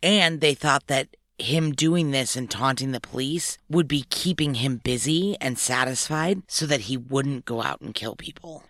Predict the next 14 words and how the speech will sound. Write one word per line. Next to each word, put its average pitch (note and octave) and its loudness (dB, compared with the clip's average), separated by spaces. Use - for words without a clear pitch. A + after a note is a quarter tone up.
So - 4
the D#3 2
media E3 6
was C3 0
trying C3+ 2
to B2+ -2
air C3 2
everything C3+ 0
they A#2 -2
could B2 -2
that A#2 0
he A2 -6
sent A#2+ -2
them. F#3+ -16